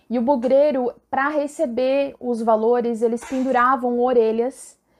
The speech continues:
é, num colar no pescoço. Então, a cada dupla de orelhas, eles ganhavam um valor pela morte dos indígenas que eles tinham. Então, foi, existem relatos,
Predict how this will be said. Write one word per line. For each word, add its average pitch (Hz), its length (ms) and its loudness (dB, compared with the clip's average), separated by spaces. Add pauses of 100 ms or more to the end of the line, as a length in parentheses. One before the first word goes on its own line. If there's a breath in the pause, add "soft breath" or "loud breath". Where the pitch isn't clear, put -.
(300)
é, 202 680 0
num 240 260 -2
colar 247 460 2
no 262 120 -4
pescoço. 220 640 -8
Então, 220 260 -6
a 226 100 -8
cada 240 340 -2
dupla 254 400 -4
de 226 120 0
orelhas, 214 640 -2 (300 soft breath)
eles 214 260 0
ganhavam 233 560 -2
um 233 160 -2
valor 226 420 2
pela 240 280 -2
morte 240 380 0
dos 233 200 -6
indígenas 196 800 -10 (320 soft breath)
que 240 140 -6
eles 220 340 -2
tinham. 196 340 -10 (140)
Então, 226 240 -4
foi, 254 500 -4
existem 247 380 -4
relatos, 262 720 -4